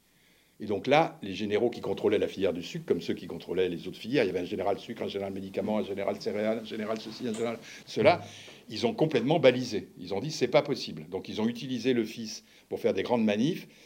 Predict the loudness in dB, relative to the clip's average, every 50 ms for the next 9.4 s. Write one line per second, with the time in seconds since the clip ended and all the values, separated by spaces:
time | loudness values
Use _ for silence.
0 | -18 -12 -8 -6 -4 -2 0 0 0 0 0 0 0 0 0 0 0 0 0 -2
1 | -2 -2 0 -2 -2 -2 -2 -4 -4 -4 -2 -2 -2 0 0 2 4 4 4 4
2 | 2 -2 -2 -4 -6 -4 -4 0 2 2 4 4 4 4 4 4 2 0 0 0
3 | 0 0 -2 -2 -4 -4 -4 -2 0 0 2 2 0 -2 -2 -4 -4 -6 -10 -20
4 | -20 _ -10 -8 -4 -4 -2 -2 -2 0 0 0 0 0 -2 -2 -2 -2 -2 -2
5 | 0 0 2 2 2 2 2 0 2 2 2 0 0 -2 -4 -4 -2 -2 -2 -4
6 | -6 -8 -6 -4 -6 -6 -6 -14 -18 -20 -20 -20 -20 -20 -20 -20 -20 -20 -20 -20
7 | -20 -18 -12 -6 0 2 2 2 2 0 -4 -4 -6 -4 -4 -2 -2 -2 0 2
8 | 0 0 0 -2 -10 -18 -20 -20 -20 -20 -18 -14 -10 -6 -2 0 0 0 0 -2
9 | -6 -12 -10 -10 -6 -4 -4 -4